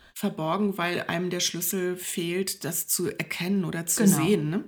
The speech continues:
Speaker 1: Denn wie so häufig sieht man ja nur die Dinge, die man eigentlich schon weiß.
Speaker 2: Ja. Und wenn du sagst, du hast dich mit den, ja, Geheimbüchern ein bisschen beschäftigt,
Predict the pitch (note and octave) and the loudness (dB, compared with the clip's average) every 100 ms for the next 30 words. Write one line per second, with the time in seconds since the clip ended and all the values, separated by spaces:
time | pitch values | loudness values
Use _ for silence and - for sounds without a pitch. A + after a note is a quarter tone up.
0 | - G3 F3 F3+ F3 E3+ D3+ F#3+ - F#3+ | -2 -2 0 -4 -6 -4 -2 -2 -4 -4
1 | F#3+ G3 G3 F#3 E3+ E3 F3 F#3+ F3 E3 | -4 -2 0 0 -2 -2 -2 -2 -2 -2
2 | F#3+ F#3+ E3+ E3 A#2 D#3 G3 - G#3+ F3+ | -4 -4 -4 -4 -6 -4 -2 -2 -2 -2
3 | C#3 - - - - - C4+ G3 B3 - | -4 -6 -8 -8 -8 2 6 6 4 -4
4 | - - - - - G#3+ G#3 G3+ - G#3+ | -16 -18 -20 -4 6 10 10 6 -2 2
5 | G3 G3+ G3 F#3+ G3 G3 G3+ F#3+ F3+ G3 | 8 10 10 10 6 4 2 4 4 2
6 | - F#3 F#3+ G3+ G3 F#3 - F3 E3 E3 | 2 2 2 0 2 2 2 4 6 6
7 | F3 - D3+ C#3+ C#3+ - G#3 A3 G3 F3 | 2 -2 -2 -2 -2 4 8 8 6 2
8 | - E3+ E3 E3 D#3+ F3 E3 E3+ E3 F3+ | 2 4 4 2 0 0 4 4 4 2
9 | F#3 - B3 B3 | -2 0 -2 -2